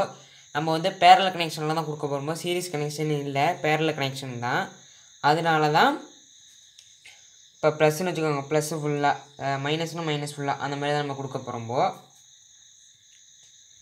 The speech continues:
இப்ப நம்ம check பண்றதுக்காக ஒரு two volt adapter ஒண்ணு எடுத்துக்கிறேன். two amps, அதாவது two volt power supply எடுத்துட்டு வந்துட்டேன் நண்பா. இப்ப வந்து நான் அந்த எ-, ஒரு எல் இ டி strip நான் எடுத்துக்கிறேன். ஒரு எல் இ டி ஸ்ட்ரிப்பில்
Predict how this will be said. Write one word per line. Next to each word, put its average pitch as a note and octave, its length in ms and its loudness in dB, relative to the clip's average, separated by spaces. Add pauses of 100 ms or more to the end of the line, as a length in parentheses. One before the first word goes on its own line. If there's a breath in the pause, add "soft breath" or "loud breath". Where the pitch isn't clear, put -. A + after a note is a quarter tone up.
(380)
இப்ப - 160 -2
நம்ம D3+ 200 4 (220)
check C#3+ 200 -12
பண்றதுக்காக E3+ 480 0
ஒரு F3+ 180 2 (340)
two D3+ 280 0
volt E3 280 0
adapter D3+ 380 2
ஒண்ணு C#3+ 160 -4
எடுத்துக்கிறேன். C3 540 -4 (1300 loud breath)
two D#3 140 -6
amps, D#3+ 320 -2 (260)
அதாவது C#3 380 0 (300)
two C#3+ 200 0
volt D3+ 180 2
power D3 280 0
supply D3 220 -6
எடுத்துட்டு C3 300 -4
வந்துட்டேன் B2+ 360 -8
நண்பா. B2 320 -2 (600 loud breath)
இப்ப C#3 160 -10
வந்து D3 200 -2
நான் D#3 240 0 (160)
அந்த B2 220 -8
எ-, B2 200 -10 (120)
ஒரு C3+ 160 -6
எல் C#3 120 -2
இ D#3+ 40 -4
டி E3 100 -6
strip C#3+ 260 -10
நான் C3 140 -6
எடுத்துக்கிறேன். C3 420 -6
ஒரு D3 160 -4
எல் C3 160 -6
இ C#3+ 40 -6
டி D#3 100 -4
ஸ்ட்ரிப்பில் D3 360 -6